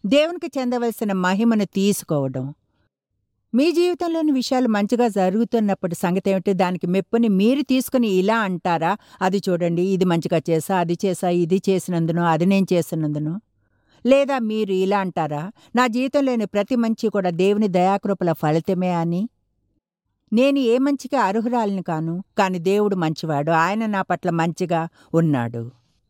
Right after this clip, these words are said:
దేవుని మహిమను దొంగిలించడానికి ట్రై చేసే తప్పును చేయకండి, మహిమ దొంగగా అవ్వకండి.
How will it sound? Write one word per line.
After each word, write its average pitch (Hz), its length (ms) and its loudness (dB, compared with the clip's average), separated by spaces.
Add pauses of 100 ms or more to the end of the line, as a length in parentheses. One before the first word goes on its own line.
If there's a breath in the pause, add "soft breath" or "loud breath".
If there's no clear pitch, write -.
(120)
దేవుని 330 380 4
మహిమను 220 520 -2
దొంగిలించడానికి 214 960 0
ట్రై 202 240 0
చేసే 208 320 -2
తప్పును 190 480 -2
చేయకండి, 151 480 0
మహిమ 202 380 2
దొంగగా 202 480 0
అవ్వకండి. 139 640 -4